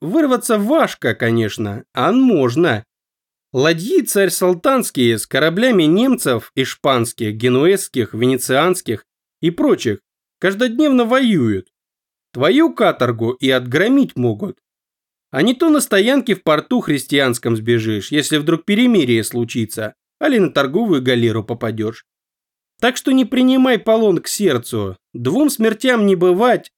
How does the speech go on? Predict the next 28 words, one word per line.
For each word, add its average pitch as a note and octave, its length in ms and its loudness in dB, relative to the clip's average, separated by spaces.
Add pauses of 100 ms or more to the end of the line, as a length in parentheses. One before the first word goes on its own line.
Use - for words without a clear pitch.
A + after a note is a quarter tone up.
а A#2+ 240 2
одной C3+ 420 0
не A#2 160 2
миновать. B2 720 0 (680)
Сафонка D#3 640 -2
прислушался E3 680 -2
к - 60 -8
совету, A2+ 580 -2 (200)
стал C4 320 0
за G#3+ 100 2
татарами C3+ 520 0
приглядывать. F#2+ 760 -4 (280)
А C3 140 0
те C#4+ 200 0
скучали B3+ 580 0
до A2+ 200 0
одури. G#2+ 640 0 (540)
Привыкшим G#3 480 0
к - 40 -10
постоянному G3+ 640 0
движению E3 500 0
кочевникам B2+ 720 -2 (560)
надоедало A#3+ 580 2
подолгу F3+ 460 0
сидеть C#3+ 380 -2
на B2 120 2
одном B2 260 2
месте. G2+ 520 -2